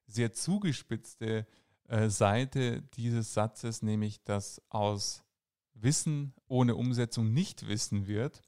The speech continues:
Das fand ich sehr, sehr spannend und inspirierend. Und die Frage, das ist eine ganz, ganz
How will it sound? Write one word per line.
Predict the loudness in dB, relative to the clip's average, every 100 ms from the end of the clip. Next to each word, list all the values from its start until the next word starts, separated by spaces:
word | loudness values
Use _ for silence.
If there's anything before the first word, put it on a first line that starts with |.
| _ _ _ _ -2
Das | -2 0
fand | -4 -4 -4
ich | -6 -8 -18
sehr, | -8 -4 -2
sehr | -2
spannend | -4 -4 -4 -4
und | -6
inspirierend. | -10 -10 -8 -4 -2 -2 -4
Und | -8 -10 _ _ _ -12
die | -8
Frage, | 0 0 2 -2 -4
das | -6 -6
ist | -4
eine | -4
ganz, | -2 -4
ganz | -4 -4 -6 -10